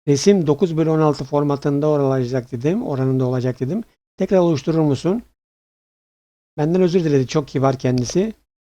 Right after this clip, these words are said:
"Bu hatayı tekrar etmemeliydim. Görüyorum ki hala kare formatında görsel üretiyorum. Anlaşıldı. Dokuz bölü on altı oranında yani dikey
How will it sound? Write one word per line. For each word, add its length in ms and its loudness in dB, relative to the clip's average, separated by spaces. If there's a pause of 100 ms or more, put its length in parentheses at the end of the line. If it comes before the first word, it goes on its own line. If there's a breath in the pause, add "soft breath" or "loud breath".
(580)
"Bu 60 0
hatayı 380 4
tekrar 240 2
etmemeliydim. 760 2
Görüyorum 380 2
ki 120 0
hala 360 4
kare 220 4
formatında 540 -2
görsel 380 0
üretiyorum. 760 -2 (120)
Anlaşıldı. 560 0
Dokuz 280 0
bölü 120 2
on 100 2
altı 240 0
oranında 300 0
yani 300 2
dikey 380 -2